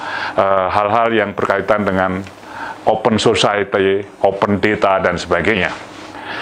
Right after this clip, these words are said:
Nah, itu akan semakin membuat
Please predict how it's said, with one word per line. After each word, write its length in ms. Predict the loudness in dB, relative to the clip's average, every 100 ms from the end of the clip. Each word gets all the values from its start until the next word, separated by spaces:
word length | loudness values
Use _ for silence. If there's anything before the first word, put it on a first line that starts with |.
| -2 0
Nah, 160 | -2 -6 -18 -18 -20 -10
itu 240 | -2 2 4
akan 320 | 4 2 0
semakin 720 | -6 -4 2 2 2 2 4 4
membuat 640 | 4 6 4 4 -2 -16